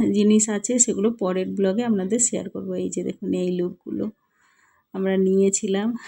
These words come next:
কেমন লাগছে অবশ্যই কমেন্ট করে জানাবেন। ভালো লাগলে অবশ্যই একটা লাইক করবেন। ওই দেখুন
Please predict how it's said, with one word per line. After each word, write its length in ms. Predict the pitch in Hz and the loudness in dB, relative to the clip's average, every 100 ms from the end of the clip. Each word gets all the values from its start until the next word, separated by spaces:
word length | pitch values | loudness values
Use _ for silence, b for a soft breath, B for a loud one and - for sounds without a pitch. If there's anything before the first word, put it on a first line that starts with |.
| B B | B B
কেমন 460 | - - 240 226 247 | 2 2 4 6 6
লাগছে 500 | 226 220 214 220 226 | 6 6 4 4 2
অবশ্যই 460 | 196 190 220 208 | 4 4 2 2
কমেন্ট 420 | 208 208 202 196 196 | -2 0 2 2 2
করে 200 | 202 202 | 2 2
জানাবেন। 540 | 190 190 202 214 247 - B B B B B - | 2 0 -2 -2 -4 -6 B B B B B -2
ভালো 300 | 202 185 185 | 2 4 4
লাগলে 380 | 190 196 190 190 | 4 4 2 2
অবশ্যই 640 | 196 190 - 233 233 240 | 2 2 2 4 4 6
একটা 300 | 202 - 214 | 4 0 -4
লাইক 300 | 208 185 175 | 0 0 -2
করবেন। 340 | - 185 180 185 | -4 -2 -2 2
ওই 360 | 202 226 233 | 4 6 6
দেখুন 300 | 214 214 214 | 4 2 0